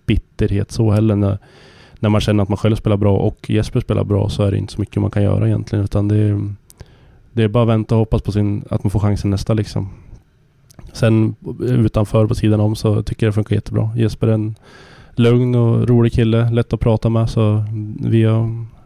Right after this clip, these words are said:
ganska liknande intressen, så det har haft inga problem alls. Och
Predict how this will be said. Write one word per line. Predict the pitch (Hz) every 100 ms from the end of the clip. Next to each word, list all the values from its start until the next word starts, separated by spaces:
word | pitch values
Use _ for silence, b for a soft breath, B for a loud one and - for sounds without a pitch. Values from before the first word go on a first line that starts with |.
| b - - -
ganska | 113 123 113 120 120 117 120 120
liknande | 120 - 117
intressen, | 117 117 - 117
så | 117
det | 117 117
har | 113 - B B B B B
haft | - - -
inga | 127 117
problem | 123 117
alls. | 113 117 - -
Och | 113 110 110